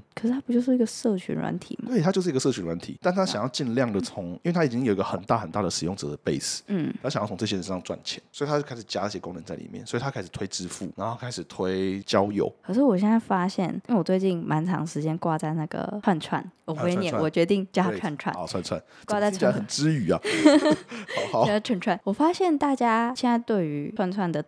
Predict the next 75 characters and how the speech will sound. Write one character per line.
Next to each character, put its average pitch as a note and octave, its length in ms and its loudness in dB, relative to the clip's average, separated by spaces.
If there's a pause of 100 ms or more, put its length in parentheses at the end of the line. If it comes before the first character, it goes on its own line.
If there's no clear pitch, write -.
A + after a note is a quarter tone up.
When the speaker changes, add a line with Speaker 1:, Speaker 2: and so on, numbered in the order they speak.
Speaker 1:
单 D#3 240 -4
一 D#3 120 -2
功 D3+ 260 -2
能， C3 100 -4
就 - 100 -6
是 F#3 160 -4
只 - 140 -8
有 E3 60 -2
存 C#3+ 260 -6
发 D#3+ 220 -2
文 D3 240 0
字 F3 160 -4
啊， D3+ 100 -2
还 D#3 80 -2
有 C#3+ 140 -4
发 D3+ 200 -4
图 - 140 -8
片 D3 160 0
这 D#3 60 -2
件 D3 120 -2
事 D#3 140 -2
情， F3+ 240 -8
Speaker 2:
很 B2 120 -8
喜 A2+ 180 4
欢， D3 160 4
对 D3 80 8
不 D3 60 8
对？ E3+ 100 8
Speaker 1:
越 D#3+ 40 6
来 G#3 120 6
越 A3 160 8
喜 D3+ 260 2
欢 C#3+ 220 2
了。 D#3 40 2
Speaker 2:
对， B2+ 340 2
我 G2+ 120 0
现 F3 100 0
在 E3+ 80 6
也 C3+ 60 4
很 A2 100 0
常 G2+ 180 -2
挂 A2 160 2
在 G#2 120 2
上 G2+ 120 -6
面 G2 180 -4
欸。 - 60 -6
Speaker 1:
我 A3+ 60 2
也 C4 120 6
是， A#3+ 260 4
大 A#3 100 2
家 C4 160 4
现 D4+ 200 2
在 C#4+ 80 4
发 C4+ 160 4
现 C4+ 120 6
说 B3 280 2
要 G#3+ 140 6
借 F3 440 2
手 D3 240 2
机 F3 160 0
成 F3+ 180 2
瘾， D#3 160 2
其 D3 120 -2
中 D#3+ 140 2
一 - 20 0
个 D#3+ 80 0
要 D3+ 120 2
借 D#3 200 0
串 C3 220 -4
串， - 140 4
Speaker 2:
<laughs> - 20 -2
Speaker 1:
因 G#3 60 0
为 A#3 80 4
大 - 140 4
家 - 60 2